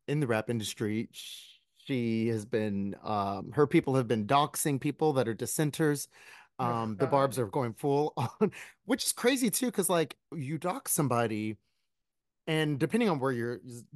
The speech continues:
Speaker 1: your municipality is, right? Like, I mean, it's
Speaker 2: Mm-hmm.
Speaker 1: always gonna be at least, uh, a misdemeanor, class A, class B, whatever. But people are getting kicked out of jobs, schools for this kind of stuff, like
Speaker 2: Literally, for Nicki Minaj.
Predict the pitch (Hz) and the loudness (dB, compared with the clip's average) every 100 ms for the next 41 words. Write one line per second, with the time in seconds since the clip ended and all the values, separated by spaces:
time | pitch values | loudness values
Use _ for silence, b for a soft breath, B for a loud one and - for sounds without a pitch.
0 | 131 135 135 - 135 139 127 120 143 170 | -6 0 0 0 2 2 2 2 6 6
1 | 151 123 107 107 110 113 - 196 190 196 | 4 2 2 2 2 2 2 2 4 4
2 | 170 214 165 160 147 147 123 135 117 113 | 4 4 4 2 2 0 0 -2 -2 -8
3 | 117 123 151 107 - - - _ _ - | -10 -6 -2 0 -2 -4 -10 _ _ -8
4 | 113 110 107 104 120 113 120 - 104 113 | -2 0 0 -2 -2 0 0 -2 0 2
5 | 131 107 - 107 117 - 107 107 110 113 | 2 0 -2 0 0 -4 -4 -4 -4 -6
6 | - 117 110 104 98 127 123 110 - B | -4 -2 0 0 2 2 2 2 0 B
7 | B B B - 320 247 185 135 120 113 | B B B 2 4 6 8 8 6 2
8 | 123 135 123 139 123 107 95 90 _ _ | 2 2 2 -2 -2 -2 -4 -12 _ _
9 | - 107 147 180 196 170 156 - - - | -12 -2 -2 2 0 0 0 -2 -2 -4
10 | - - 185 220 220 214 196 - - - | -2 2 4 6 6 4 2 0 -2 -6
11 | - 196 202 202 - 208 196 - 220 226 | 0 4 4 4 0 0 0 2 4 6
12 | 226 226 247 240 - 254 220 208 185 175 | 6 8 8 4 2 4 6 8 6 6
13 | 214 214 226 240 240 294 294 269 240 220 | 6 6 6 2 0 2 4 6 6 4
14 | 208 190 190 180 151 143 143 - - | 2 2 2 0 -2 -10 -16 -18 -18